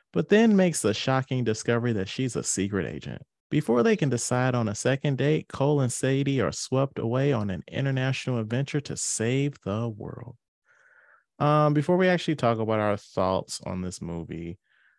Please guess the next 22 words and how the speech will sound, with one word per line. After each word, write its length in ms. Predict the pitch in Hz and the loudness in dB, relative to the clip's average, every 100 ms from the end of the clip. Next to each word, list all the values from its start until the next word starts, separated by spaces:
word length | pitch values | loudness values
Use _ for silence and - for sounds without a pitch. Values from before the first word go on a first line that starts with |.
| _ _ | _ _
um, 580 | 113 107 107 104 104 101 | -2 0 0 2 2 0
I 40 | 120 | 2
want 180 | 139 - | 0 2
to 120 | - | 2
ask, 400 | 110 107 104 - | 2 2 -2 -4
in 120 | 131 | -2
the 80 | 123 | 0
world 300 | 117 135 147 | 2 2 2
of 120 | 135 | 0
texting, 800 | - 117 104 - - 101 101 98 - - | -2 -2 -2 -4 -6 -6 -4 -6 -10 -18
does 340 | 104 110 110 - | -2 0 0 -2
emoji 500 | 113 107 120 131 131 | -2 0 -2 -2 -6
stuff 360 | - 120 110 | -4 -4 -4
count 320 | - 104 101 - | -6 -6 -6 -6
as 180 | 95 | -6
a 80 | 85 | -8
text? 600 | - - - - - - _ | -8 -10 -12 -12 -14 -14 _
Because 720 | 113 117 - 117 113 110 - - | -10 -6 -2 2 2 0 -4 -6
according 680 | 120 - 160 175 180 175 156 | -8 -2 2 2 2 2 0
to 120 | 160 | 0
the 80 | 156 | 2
movie, 500 | 107 95 90 90 | 0 0 0 -2